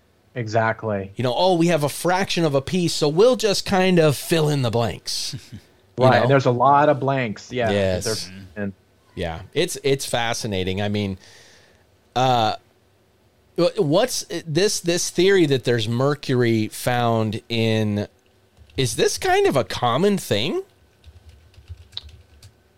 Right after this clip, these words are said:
Speaker 1: You know, <sighs> I don't think so. Um, you know, it, uh, the,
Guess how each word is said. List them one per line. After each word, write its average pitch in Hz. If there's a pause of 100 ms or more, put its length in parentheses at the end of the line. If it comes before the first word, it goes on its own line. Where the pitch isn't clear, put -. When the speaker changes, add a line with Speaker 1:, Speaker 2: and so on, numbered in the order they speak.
(520)
Speaker 1:
You 165
know, 226 (480)
<sighs> -
I 175
don't 233
think 226
so. 101
Um, 113
you 131
know, 120
it, -
uh, 120 (140)
the, 135